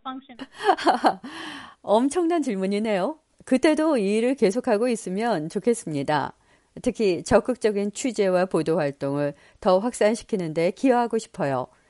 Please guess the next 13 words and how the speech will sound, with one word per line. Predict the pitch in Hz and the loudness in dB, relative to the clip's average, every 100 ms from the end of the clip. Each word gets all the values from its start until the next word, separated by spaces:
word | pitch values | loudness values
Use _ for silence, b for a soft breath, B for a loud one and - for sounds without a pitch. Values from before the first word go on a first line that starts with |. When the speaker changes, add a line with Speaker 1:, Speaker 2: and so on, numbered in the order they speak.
| b | b
Speaker 2:
요즘 | 185 196 262 254 | -2 0 -2 -2
온라인을 | - 202 262 269 254 | -2 0 2 2 0
중심으로 | 214 202 220 190 196 196 - | -2 -4 -4 -2 0 0 0
언론의 | 175 202 196 214 | 2 2 2 0
지평이 | - 190 196 180 | 0 -2 -2 -2
넓어지면서 | 170 143 151 160 156 147 156 220 247 - b b b | 0 2 2 0 -2 -4 -2 0 -2 -2 b b b
기자 | - 185 208 | -6 0 2
일을 | 185 233 | 2 0
너무 | 190 208 | -2 -4
쉽게 | - 302 - 320 | -4 -6 -2 -2
하는 | 311 285 | 0 -2
경향이 | 247 180 170 160 | -2 -2 -2 -4
있습니다. | - 151 131 143 131 127 | -6 -6 -4 0 0 -2